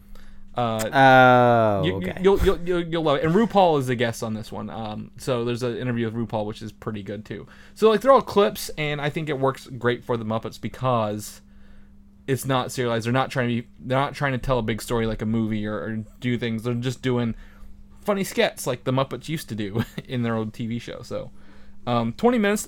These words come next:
Speaker 1: Only episode's out right now is episode one. It's gonna be a weekly release, so I'm gonna be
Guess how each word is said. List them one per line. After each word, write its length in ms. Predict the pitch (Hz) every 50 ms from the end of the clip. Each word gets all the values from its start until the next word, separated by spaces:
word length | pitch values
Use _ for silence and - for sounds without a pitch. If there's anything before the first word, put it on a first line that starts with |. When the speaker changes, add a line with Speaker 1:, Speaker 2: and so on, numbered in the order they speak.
| - -
Speaker 1:
Only 260 | 156 160 185 202 196
episode's 420 | 190 190 - 185 - 202 185 180 160
out 200 | 165 160 165 135
right 100 | 156 151
now 100 | 151 151
is 80 | 147
episode 360 | 160 151 131 - - 143 135 131
one. 180 | 135 139 143
It's 140 | 139 127 -
gonna 120 | - 131
be 100 | 127 123
a 60 | 117 110
weekly 300 | 117 120 - - 139 127
release, 480 | 120 120 120 120 127 131 - - - -
so 300 | - - 117 110 107 110
I'm 80 | 107 113
gonna 100 | 113 113
be 260 | 107 107 107 110 -